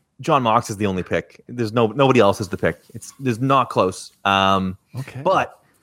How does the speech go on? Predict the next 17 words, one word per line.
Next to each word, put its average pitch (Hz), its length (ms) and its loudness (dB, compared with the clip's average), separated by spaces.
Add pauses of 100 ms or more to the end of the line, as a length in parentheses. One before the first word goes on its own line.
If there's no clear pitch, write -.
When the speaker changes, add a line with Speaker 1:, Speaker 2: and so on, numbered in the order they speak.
(220)
Speaker 1:
also 180 360 0
writing 151 320 2
this 135 120 -2
down, 113 260 0
I, 101 220 -4
I 123 120 -2
have 120 140 -6
mentioned, 117 300 -4
I, 101 60 -4 (300)
I'm, 117 280 0
I 113 80 2
have 113 100 -2
blown 127 240 0
this 117 180 -2
out 113 260 0
to 110 100 -6
thirty-two. 131 720 0